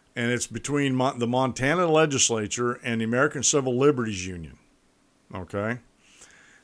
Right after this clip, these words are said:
And I'll just read, and I'll read through this, and I'm just gonna quickly go over a couple things that the state legislature can do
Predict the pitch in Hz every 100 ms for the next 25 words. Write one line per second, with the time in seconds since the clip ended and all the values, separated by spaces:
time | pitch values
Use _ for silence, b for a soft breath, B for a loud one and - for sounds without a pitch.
0 | b 123 151 160 139 160 160 147 - -
1 | - - - 151 165 143 143 165 226 -
2 | 208 185 190 - 143 135 131 190 - 175
3 | 143 120 - - 202 220 190 156 151 156
4 | 165 151 143 - 160 160 151 165 151 123
5 | 127 113 - 160 170 165 156 143 143 151
6 | 139 143 - 131 135 143 135